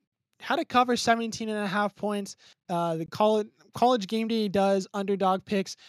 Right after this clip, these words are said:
where they give out points for, uh, if the team covers, three bonus points if you get an outright win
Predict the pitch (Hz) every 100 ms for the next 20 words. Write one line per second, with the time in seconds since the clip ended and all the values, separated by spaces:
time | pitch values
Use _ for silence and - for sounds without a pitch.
0 | - - 175 175 190 202 190 175 190 202
1 | 196 - 185 175 170 - _ - 165 165
2 | - 180 160 _ - 175 - 220 196 202
3 | 202 208 - _ _ _ - 247 214 220
4 | 208 - 214 208 190 - 180 185 175 175
5 | 185 202 208 196 202 196 185 185